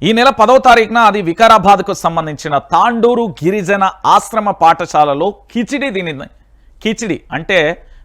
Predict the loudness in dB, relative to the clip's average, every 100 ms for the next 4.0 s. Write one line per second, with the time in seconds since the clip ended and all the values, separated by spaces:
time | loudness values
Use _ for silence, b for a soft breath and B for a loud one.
0 | -6 -4 -2 -4 -2 -2 -2 -2 -6 -2
1 | -2 -2 -2 -2 -2 -4 -4 -6 -8 -4
2 | -2 -2 -4 -6 -8 -4 -2 -2 -2 -4
3 | -4 -6 -4 -6 -8 -12 -10 -4 -4